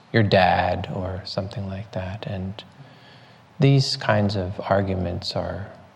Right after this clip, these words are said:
ill-begotten and cause torture. So, <clears throat> in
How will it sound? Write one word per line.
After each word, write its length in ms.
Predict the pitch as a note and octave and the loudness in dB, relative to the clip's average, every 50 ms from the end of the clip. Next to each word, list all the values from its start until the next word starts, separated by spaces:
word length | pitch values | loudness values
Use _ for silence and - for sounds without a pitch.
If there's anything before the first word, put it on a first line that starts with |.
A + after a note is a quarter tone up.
| _ _ _ _ _ _ _ _ _ _ _ _ _ _ _ - | _ _ _ _ _ _ _ _ _ _ _ _ _ _ _ 0
ill-begotten 1000 | A#2 A2+ A2+ A#2 A2 A2+ G#2+ G#2 G#2+ F#2+ F#2+ F#2+ F#2+ - G#2 F#2+ F#2+ F#2 F#2+ F#2+ - - - - - - - - - - - - - - - - - - - - | 4 4 4 6 4 4 4 4 6 6 6 4 2 2 2 2 2 2 0 -2 -6 -10 -18 -20 -20 -20 -20 -20 -20 -20 -20 -20 -20 -20 -20 -20 -20 -20 -12 -6
and 460 | - A2+ G#2 F#2 F2+ F#2+ - - - - - - - - - - - - - | -4 -2 0 0 -2 -2 -2 -4 -6 -6 -12 -20 -20 -20 -20 -20 -20 -12 -4
cause 340 | - - G2+ F#2 G2 F#2+ - | 0 2 2 2 0 -2 -4
torture. 680 | - - - F#2+ F2+ F#2 - - - F#2 F2+ G2 - - - - - - - - - - - - - - - - - - - - - - - - - - - - - - - - - - - - - - - - - - - - - - - - - - - - - - - - - - - - - - - - - - _ _ | -6 -2 -2 -2 -2 -2 -4 -4 -4 -4 -4 -4 -6 -10 -16 -20 -20 -20 -20 -20 -20 -20 -20 -20 -20 -20 -20 -20 -20 -20 -20 -20 -20 -20 -20 -20 -20 -20 -20 -20 -20 -20 -20 -20 -20 -20 -20 -20 -20 -20 -20 -20 -20 -20 -20 -20 -20 -20 -20 -20 -20 -20 -20 -20 -12 -10 -10 -10 -10 -12 -16 -16 -16 -16 -18 -20 -20 -20 _ _
So, 720 | - - - C#3 C3 B2+ B2+ B2 C3+ - - - - - - - - | -10 0 4 4 6 6 6 4 2 0 -4 -10 -16 -16 -20 -20 -20
<clears throat> 240 | _ _ _ _ _ | _ _ _ _ _
in 220 | D#3+ D3+ B2+ A2 | 4 4 4 4